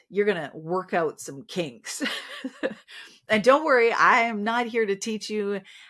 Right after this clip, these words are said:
how to start your own erotic massage business and have to touch a bunch of strangers' penises.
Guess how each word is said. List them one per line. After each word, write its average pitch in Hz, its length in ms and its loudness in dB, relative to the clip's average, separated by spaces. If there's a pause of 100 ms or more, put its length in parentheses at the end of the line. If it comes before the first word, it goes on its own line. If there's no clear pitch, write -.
how 214 160 0
to 202 40 -2
start 196 300 -2
your 190 160 -2
own 185 140 -6
erotic 180 360 -2
massage 156 420 -6
business 139 580 -12
and 143 240 -10 (340)
have 190 240 -2
to 170 80 -10
touch - 500 -4
a - 60 -8
bunch 170 300 -4
of 156 60 -10
strangers' 160 520 -8
penises. - 720 -14